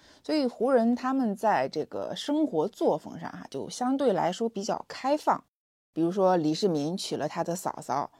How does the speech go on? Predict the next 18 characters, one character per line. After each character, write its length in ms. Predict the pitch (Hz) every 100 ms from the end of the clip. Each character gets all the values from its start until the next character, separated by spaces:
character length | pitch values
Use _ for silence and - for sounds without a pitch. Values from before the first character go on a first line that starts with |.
| _ - _
什 140 | - 165
么 240 | 170 170
唐 260 | - 180 202
玄 180 | 190 190
宗 180 | 196
娶 180 | - -
了 120 | 104
他 160 | 165 165
的 80 | 160
儿 200 | 135 165
媳 160 | 190 160
妇 100 | 175
儿 100 | 139
杨 220 | - 180
玉 60 |
环， 320 | 165 - - - _ _
对 100 | 143
吧？ 160 | -